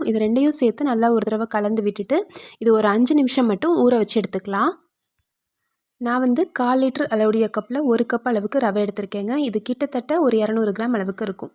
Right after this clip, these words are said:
இப்ப இது அப்படியே ஒரு அஞ்சு நிமிஷம் ஊறட்டும். இன்னொரு பவுல் எடுத்துக்கலாம். இந்த பவுல்ல முக்கால் கப் அளவுக்கு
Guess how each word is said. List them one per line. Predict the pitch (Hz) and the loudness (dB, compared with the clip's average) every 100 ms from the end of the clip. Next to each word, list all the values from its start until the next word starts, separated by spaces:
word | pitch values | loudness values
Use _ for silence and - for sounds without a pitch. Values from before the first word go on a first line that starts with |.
| _ _ _ _ _ _ _ _ _ _ - 214 | _ _ _ _ _ _ _ _ _ _ -12 -10
இப்ப | - 320 349 | -4 -2 -2
இது | 214 | -2
அப்படியே | 202 214 247 | -2 0 0
ஒரு | 226 | 0
அஞ்சு | 208 233 | 0 -2
நிமிஷம் | 220 - 220 | -2 -2 0
ஊறட்டும். | 214 214 202 269 349 | 0 -2 -2 -2 0
இன்னொரு | 226 233 220 | 0 0 0
பவுல் | 208 208 | 0 0
எடுத்துக்கலாம். | 190 190 190 208 254 339 277 | -2 -6 -8 -4 -2 -2 0
இந்த | 214 196 | 0 2
பவுல்ல | 202 208 208 294 403 _ _ _ - 247 | 2 2 2 0 -2 _ _ _ -8 -6
முக்கால் | 247 320 302 | 0 2 2
கப் | 277 262 | 0 0
அளவுக்கு | 233 208 208 | 0 0 0